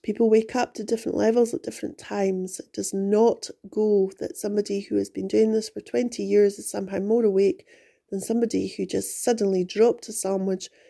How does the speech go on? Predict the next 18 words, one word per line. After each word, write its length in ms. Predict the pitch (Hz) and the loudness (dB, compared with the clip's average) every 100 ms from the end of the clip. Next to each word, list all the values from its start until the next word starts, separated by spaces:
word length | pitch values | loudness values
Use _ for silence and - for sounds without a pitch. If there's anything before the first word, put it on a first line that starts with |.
| _ - | _ -4
and 120 | 190 | -2
went 220 | 190 - | 0 2
running 260 | 226 226 202 | 4 4 4
after 320 | 196 - - | 0 -2 -2
apple 300 | 226 226 202 | -2 -4 -6
pie 440 | - 196 196 190 - | -4 -2 0 0 0
yesterday. 760 | 185 180 - - 185 185 196 _ _ _ _ _ _ _ _ _ _ _ _ _ | -2 -2 -6 -12 -12 -12 -12 _ _ _ _ _ _ _ _ _ _ _ _ _
These 180 | 208 - | -12 -2
are 60 | 202 | -2
assumptions 680 | - - 208 - 196 196 | 0 -2 -2 -2 -2 0
and 120 | 190 | 0
they're 100 | 185 | -2
dangerous. 720 | 180 190 196 196 190 - - - _ _ _ _ _ _ _ _ _ _ _ _ _ _ _ _ _ _ _ _ _ _ _ _ _ _ _ _ _ _ _ _ _ _ - | 0 0 -2 -4 -10 -10 -18 -20 _ _ _ _ _ _ _ _ _ _ _ _ _ _ _ _ _ _ _ _ _ _ _ _ _ _ _ _ _ _ _ _ _ _ 2
We 180 | 220 226 | 6 6
are 280 | 208 208 | 6 2
sitting 480 | 208 - 214 202 190 - | -2 -6 -4 -6 -6 -6
on 180 | 196 196 | -8 -8
the 200 | 202 | -10